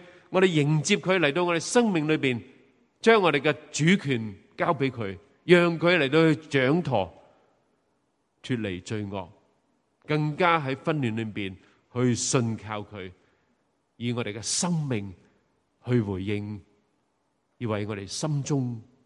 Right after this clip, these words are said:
嘅王。最後，我同大家以一篇嘅禱文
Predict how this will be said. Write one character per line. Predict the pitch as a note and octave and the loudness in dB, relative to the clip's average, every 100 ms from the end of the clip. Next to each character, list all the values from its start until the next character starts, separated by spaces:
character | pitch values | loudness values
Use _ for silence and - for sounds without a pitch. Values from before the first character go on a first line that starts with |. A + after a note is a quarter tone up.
| _ | _
嘅 | A2+ | -8
王。 | G2+ F#2 F2+ - _ _ _ _ _ _ _ _ _ _ _ _ _ _ _ | -8 -10 -16 -20 _ _ _ _ _ _ _ _ _ _ _ _ _ _ _
最 | G#2+ | -10
後， | A2 | -8
我 | G#2 A2 | -6 -4
同 | G2 | -6
大 | G#2 | -6
家 | G#2+ B2 | -2 -2
以 | B2 A2 | -2 -2
一 | A2+ A#2+ - _ _ _ _ _ _ _ | 0 -2 -6 _ _ _ _ _ _ _
篇 | B2 A2+ | -8 -4
嘅 | G#2+ G2+ G2 | -2 -4 -6
禱 | - G2 A2+ | -10 -8 -6
文 | G#2 F2+ | -8 -10